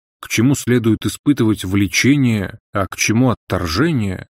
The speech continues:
организм должен собирать информацию о мире. Мир же огромен и сложен,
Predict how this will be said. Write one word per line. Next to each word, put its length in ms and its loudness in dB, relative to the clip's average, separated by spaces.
организм 840 2
должен 500 2
собирать 480 -2
информацию 840 0
о 80 0
мире. 600 0
Мир 400 2
же 380 0
огромен 600 4
и 20 2
сложен, 600 0